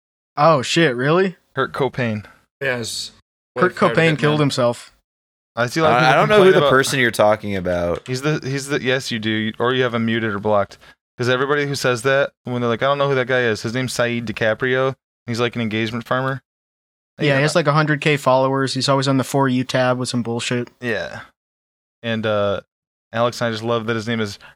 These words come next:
Speaker 2: Hurt Copain. <laughs> The other day, Alex replied to me when I just tweeted, "Hurt Copain," with no context. And Alex said, "Payne Staley." <laughs> And then I said,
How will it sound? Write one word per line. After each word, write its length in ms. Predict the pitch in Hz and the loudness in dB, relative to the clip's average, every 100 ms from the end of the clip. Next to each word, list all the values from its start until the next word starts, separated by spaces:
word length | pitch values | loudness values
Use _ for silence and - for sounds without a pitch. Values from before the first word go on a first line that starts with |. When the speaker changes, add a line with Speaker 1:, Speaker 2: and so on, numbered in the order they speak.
| - | -6
Speaker 2:
Hurt 220 | 131 127 | -2 -2
Copain. 540 | - 135 123 135 123 117 | -2 -4 -2 -4 -4 -2
<laughs> 80 | |
The 20 | 120 | -2
other 120 | 139 | 0
day, 280 | 135 147 - | 0 -2 -2
Alex 340 | 117 143 127 | -4 -4 -4
replied 320 | 127 - 127 127 | -6 -2 -2 -2
to 60 | |
me 160 | 120 120 | -4 -2
when 100 | 113 | -2
I 60 | |
just 140 | 110 104 | -2 -4
tweeted, 240 | - 123 | -4 -4
"Hurt 240 | 104 139 - | -2 -4 -2
Copain," 420 | 151 147 143 131 | -4 -4 -4 -4
with 100 | 113 | -4
no 120 | 117 | -6
context. 500 | 110 123 120 117 - | -4 -4 -2 -4 -4
And 80 | 107 | -2
Alex 160 | 120 117 | -2 -2
said, 160 | 127 - - - - | -4 -6 -20 -20 -8
"Payne 300 | 151 156 151 | -4 -2 -2
Staley." 480 | 143 143 139 127 | -2 -2 -2 -2
<laughs> 180 | 117 - | -4 -6
And 0 | |
then 140 | 147 135 | -4 -2
I 80 | |
said, 240 | 143 147 | -2 -4